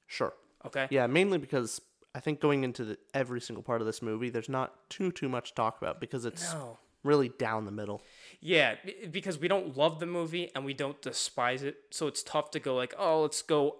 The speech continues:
Speaker 2: nitpick example, example." Let's talk overall. So what, starting with you then, what is the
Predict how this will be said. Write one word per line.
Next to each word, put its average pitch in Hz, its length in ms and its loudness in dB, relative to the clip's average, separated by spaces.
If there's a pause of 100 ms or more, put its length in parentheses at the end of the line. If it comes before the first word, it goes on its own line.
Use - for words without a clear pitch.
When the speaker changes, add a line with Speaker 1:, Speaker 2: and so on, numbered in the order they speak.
(140)
Speaker 2:
nitpick 139 720 -6 (140)
example, 127 400 -6
example." 123 560 -6
Let's 160 160 -4
talk 156 200 0
overall. 143 300 -2
So 127 120 -8
what, 185 260 2 (320)
starting 208 360 2
with 151 100 -2
you 123 140 -4
then, 107 180 -6 (400)
what 151 320 2
is 180 140 -4
the 156 180 -8